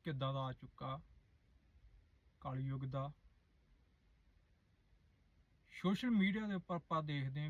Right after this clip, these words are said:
ਬੜਾ ਕੁਝ ਹੋ ਰਿਹਾ। ਅੱਜ ਮੈਂ ਇੱਕ ਇਹੋ ਜਿਹੀ ਚੀਜ਼ ਦੇਖੀ ਕਿ ਇੱਕ ਪਿਓ ਤੇ ਮਾਂ ਆਪਣੀ ਸੋਲਾਂ ਸਾਲ ਦੀ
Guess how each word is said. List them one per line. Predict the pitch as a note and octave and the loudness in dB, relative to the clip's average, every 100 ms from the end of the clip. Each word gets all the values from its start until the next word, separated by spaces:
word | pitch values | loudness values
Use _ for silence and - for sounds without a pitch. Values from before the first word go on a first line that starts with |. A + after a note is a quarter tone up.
| C#3 C#3 | -2 -2
ਬੜਾ | C3+ C3 | -2 -2
ਕੁਝ | C3+ B2 - - - - | -6 -8 -12 -20 -20 -10
ਹੋ | C3+ | -6
ਰਿਹਾ। | A#2+ A#2+ - - - - - - - - _ - _ _ _ - - - - - - - - - - - - - - - - - - - | -6 -10 -14 -20 -20 -20 -20 -20 -20 -20 _ -20 _ _ _ -20 -20 -20 -20 -20 -20 -20 -20 -20 -20 -20 -20 -20 -20 -20 -20 -20 -20 -2
ਅੱਜ | E3 F3 | 2 6
ਮੈਂ | A3 A3+ | 6 4
ਇੱਕ | - | 2
ਇਹੋ | A3 A3 - E3 E3+ | 0 0 -2 0 0
ਜਿਹੀ | F3+ G3 | 0 -2
ਚੀਜ਼ | - F3+ D#3 | 0 -2 0
ਦੇਖੀ | D#3+ - - F3 F3+ F3+ - | -4 -4 -2 2 2 -2 -4
ਕਿ | F3 F3 F3+ F#3 - _ - _ _ _ - _ _ _ - _ _ - | -2 2 2 0 -4 _ -20 _ _ _ -20 _ _ _ -20 _ _ -4
ਇੱਕ | F3+ F3 _ - G#3+ G3+ F#3+ - _ _ _ _ - | -2 -2 _ -4 0 2 0 -2 _ _ _ _ -2
ਪਿਓ | D#3+ D#3 F#3 G#3+ _ _ _ _ F3+ | 2 4 2 -2 _ _ _ _ 0
ਤੇ | |
ਮਾਂ | E3 C#3+ B2 B2 - _ _ _ _ _ _ _ _ _ _ _ _ _ _ _ _ - | 2 4 2 -2 -8 _ _ _ _ _ _ _ _ _ _ _ _ _ _ _ _ -6
ਆਪਣੀ | - - A3 A3 | -6 0 2 2
ਸੋਲਾਂ | - E3+ F3+ G3 | 2 4 6 4
ਸਾਲ | F#3 E3 D#3+ D3+ | 2 2 2 2
ਦੀ | F3 F3 | 0 0